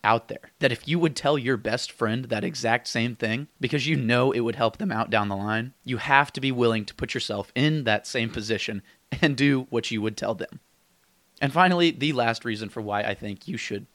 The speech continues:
put everything else aside and chase your dreams while you still have the chance is because I don't think anybody should live with regrets. One of the hardest things to have to deal with in life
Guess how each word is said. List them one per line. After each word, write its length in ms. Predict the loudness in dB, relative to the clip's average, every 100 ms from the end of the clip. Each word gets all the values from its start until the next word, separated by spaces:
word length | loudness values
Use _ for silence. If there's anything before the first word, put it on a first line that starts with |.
| _
put 260 | -8 -6 -2
everything 380 | -2 -2 -4 -4
else 200 | -2 -4
aside 420 | -6 -2 0 0 -2
and 100 | -4
chase 420 | 2 2 2 -2
your 120 | -4
dreams 420 | -4 0 0 -2 -2
while 120 | -2
you 60 |
still 220 | -2 -4 -2
have 180 | -2
the 60 | -2
chance 520 | -8 -8 -8 -12 -16 _ _
is 120 | -2
because 280 | 2 2 2 0
I 220 | 2 2
don't 260 | 4 0 0
think 240 | -4 -4 -6
anybody 500 | -4 -4 -4 -6 -10
should 220 | -8 -6 -2
live 340 | -2 -2 -10 -6
with 160 | -6 -2
regrets. 560 | -4 -2 -6 -10 -14 _ _ _ _
One 120 | 4
of 60 |
the 60 | 4
hardest 300 | 6 2 2
things 320 | -2 -2 -2
to 80 | 0
have 160 | -2 -2
to 80 | -6
deal 180 | -4
with 200 | -2 -4
in 160 | -4 -4
life 340 | -2 -4 -10